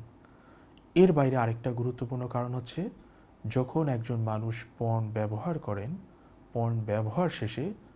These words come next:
সাধারণত তিনি মাস্টারবেশন বা হস্তমৈথুন করেন। হস্তমৈথুনও খুব আনন্দের অভিজ্ঞতা।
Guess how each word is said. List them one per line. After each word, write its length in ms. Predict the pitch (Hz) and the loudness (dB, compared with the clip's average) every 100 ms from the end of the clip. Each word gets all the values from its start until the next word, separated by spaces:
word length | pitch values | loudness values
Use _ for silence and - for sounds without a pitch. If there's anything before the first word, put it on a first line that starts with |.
| - | -20
সাধারণত 680 | - - 120 123 131 127 131 | -10 -4 -2 0 -2 -2 -4
তিনি 340 | 120 127 190 254 - - - | -4 -4 -4 -6 -14 -20 -8
মাস্টারবেশন 800 | 107 107 - - 110 107 104 190 185 | -2 -2 -2 -4 -4 -2 -4 -4 -2
বা 80 | |
হস্তমৈথুন 680 | 110 104 - 110 101 98 196 | -2 -4 -4 -6 -6 -6 -8
করেন। 260 | - 98 92 - - - - - - - - - - | -6 -6 -8 -16 -20 -20 -20 -20 -20 -20 -20 -20 -2
হস্তমৈথুনও 680 | 127 - 139 135 135 156 190 | -2 2 2 4 2 -2 0
খুব 280 | - 208 - - | -2 -2 -6 -6
আনন্দের 420 | 117 117 113 107 | -2 0 0 -2
অভিজ্ঞতা। 520 | 104 107 - 98 - | -4 -6 -8 -10 -10